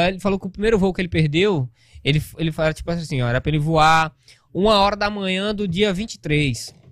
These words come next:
tá ligado? Que é, que é do dia vinte e três, obviamente, do dia, do dia vinte e três pro dia vinte e quatro, né? Aí ele chegou lá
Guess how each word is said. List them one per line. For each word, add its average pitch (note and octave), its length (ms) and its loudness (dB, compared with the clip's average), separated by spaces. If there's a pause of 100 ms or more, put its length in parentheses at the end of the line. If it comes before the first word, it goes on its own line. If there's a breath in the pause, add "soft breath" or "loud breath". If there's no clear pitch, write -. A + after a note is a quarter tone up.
(760)
tá - 100 -6
ligado? C3+ 340 0 (540 soft breath)
Que - 120 -2
é, D3+ 80 0
que C3 120 -2
é D3+ 60 2
do D3+ 80 -2
dia C#3+ 100 -4
vinte D3+ 200 -4
e - 40 -16
três, C#3 300 -8
obviamente, C#3 400 -6
do C#3 80 -8
dia, C#3 200 -8 (140)
do B2 80 -14
dia C3 260 2
vinte D3 140 -2
e - 40 -8
três D3 160 -8
pro - 100 -8
dia D3+ 80 -2
vinte E3+ 140 -6
e - 40 -20
quatro, C3 300 -4
né? B2+ 160 -10 (500 soft breath)
Aí E3 240 0
ele F3 100 -4
chegou G3+ 360 -6
lá F3+ 380 -6